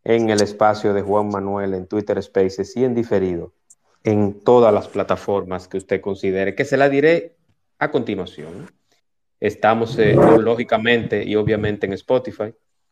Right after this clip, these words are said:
pero también estamos en Google Podcast, Apple Podcast, Samsung Podcast. Ese motor que pasó por ahí no iba, pero no importa. <laughs> Esto pasa en el programa en vivo.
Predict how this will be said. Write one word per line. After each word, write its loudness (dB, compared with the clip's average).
pero -4
también -2
estamos 2
en -4
Google 4
Podcast, 4
Apple 0
Podcast, 4
Samsung -2
Podcast. 2
Ese 0
motor 2
que -2
pasó 0
por 0
ahí 0
no -2
iba, -2
pero -12
no -8
importa. -6
<laughs> -20
Esto -8
pasa 0
en -2
el -8
programa -2
en -6
vivo. -6